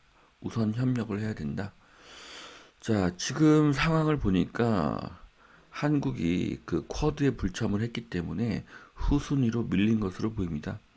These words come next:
어, 미국에게 밉보여서 백신을 맞지 못한 것이죠. 한국은 정책을 바꾸지 않으면 앞으로도 백신 수입이, 음, 상당 시간 지연될 것으로 보여집니다.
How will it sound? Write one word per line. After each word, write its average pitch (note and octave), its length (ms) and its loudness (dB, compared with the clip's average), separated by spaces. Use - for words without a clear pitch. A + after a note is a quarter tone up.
어, E2 400 0
미국에게 B2+ 880 4
밉보여서 G2 1080 4
백신을 A2 420 2
맞지 F#2 320 -2
못한 G2 380 0
것이죠. F2 400 -4
한국은 E3 600 2
정책을 A2+ 420 2
바꾸지 A2+ 340 -2
않으면 G2 540 0
앞으로도 F#2 680 -4
백신 G#2 340 0
수입이, G2+ 640 -4
음, F2+ 240 -8
상당 C#3 840 2
시간 B2 340 -2
지연될 F#2+ 440 2
것으로 F#2 400 -4
보여집니다. E2+ 480 -2